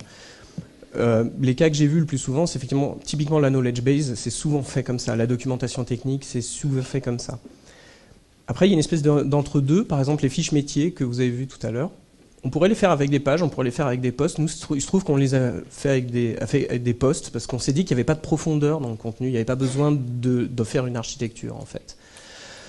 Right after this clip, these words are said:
Euh, donc la petite règle que je m'applique, c'est que je fais par défaut avec des posts. Et si je me retrouve pendant ma, pendant ma, ou des custom post type. Et si je me retrouve bloqué, en fait, pendant ma conception, avant même d'avoir vu le designer, avant même d'avoir vu,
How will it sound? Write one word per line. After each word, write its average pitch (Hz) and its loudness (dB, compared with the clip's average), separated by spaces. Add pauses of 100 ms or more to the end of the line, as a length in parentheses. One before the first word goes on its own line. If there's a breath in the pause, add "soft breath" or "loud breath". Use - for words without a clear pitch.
(260 loud breath)
Euh, 120 4
donc 131 4
la 160 6
petite 190 2
règle 226 6
que 190 4
je 151 4
m'applique, 165 2
c'est - -6
que 131 -2
je 147 4
fais 156 2 (760)
par 190 6
défaut 190 6
avec 160 6
des 139 2
posts. - -8 (1040)
Et 131 2
si 185 2
je 180 6
me 185 8
retrouve 185 4
pendant 165 8
ma, 120 4
pendant 131 2
ma, 123 0
ou 135 2
des 123 0
custom 127 -2
post 127 -4
type. 113 -6 (320 loud breath)
Et 120 0
si 208 2
je 226 6
me 226 10
retrouve 196 6
bloqué, 175 8
en 147 4
fait, 147 2
pendant 147 2
ma 170 2
conception, 160 0
avant 135 4
même 156 4
d'avoir 139 2
vu 127 -2
le 139 -2
designer, 127 0
avant 127 2
même 147 4
d'avoir 127 2
vu, 165 0